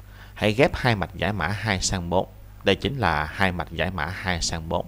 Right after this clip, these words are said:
Có một tín hiệu cho phép E tích cực mức một. Đây là tín hiệu cho phép E tích cực mức một. Ngõ ra tích cực mức một để tạo thành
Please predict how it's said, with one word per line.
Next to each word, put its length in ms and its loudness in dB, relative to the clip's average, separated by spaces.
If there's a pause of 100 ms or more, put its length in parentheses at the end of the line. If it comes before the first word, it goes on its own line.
(400)
Có 120 6
một 200 0
tín 140 4
hiệu 280 2
cho 120 4
phép 220 -4
E 220 0
tích 260 -4
cực 200 -6
mức 180 -4
một. 260 0 (220)
Đây 200 2
là 240 2
tín 240 -4
hiệu 240 -2
cho 140 2
phép 200 -2 (100)
E 220 2 (100)
tích 160 0
cực 200 -4
mức 220 -4
một. 240 -2 (380)
Ngõ 160 8
ra 300 6 (120)
tích 180 0
cực 200 -2
mức 180 -4
một 260 0 (300)
để 100 8
tạo 280 6
thành 200 2